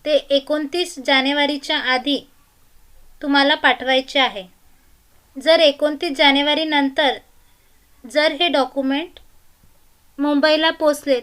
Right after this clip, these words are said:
तर त्याचा विचार केला जाणार नाही. त्यामुळे डॉक्युमेंट तुम्ही एकोणतीस जानेवारीच्या आधी पोहोचतील अशा दृष्टीने पाठवा. बघा, त्यांनी इथे तुम्हाला डॉक्युमेंट सांगितलेले आहे की कोणते कोणते पाठवायचे आहे ते.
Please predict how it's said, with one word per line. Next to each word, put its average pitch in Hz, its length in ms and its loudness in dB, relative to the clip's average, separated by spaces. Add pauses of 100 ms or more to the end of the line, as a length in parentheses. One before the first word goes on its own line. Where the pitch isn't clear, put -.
तर 294 100 -2
त्याचा 285 360 0
विचार 294 460 -4
केला 269 280 4
जाणार 254 420 -2
नाही. 247 280 -6 (440)
त्यामुळे 311 380 2
डॉक्युमेंट 294 640 -2
तुम्ही 311 320 -4 (360)
एकोणतीस 311 680 -2 (220)
जानेवारीच्या 285 720 -2
आधी 262 300 0
पोहोचतील 285 540 -4 (120)
अशा 277 240 -2
दृष्टीने 285 540 -4
पाठवा. 262 440 -4 (1300)
बघा, 294 280 0
त्यांनी 320 340 0
इथे 330 200 -4
तुम्हाला 320 360 -2
डॉक्युमेंट 294 520 0
सांगितलेले 277 600 0
आहे 247 80 0
की 277 140 -8
कोणते 277 360 -4
कोणते 277 320 -4
पाठवायचे 254 600 -4
आहे 226 200 -10
ते. - 140 -20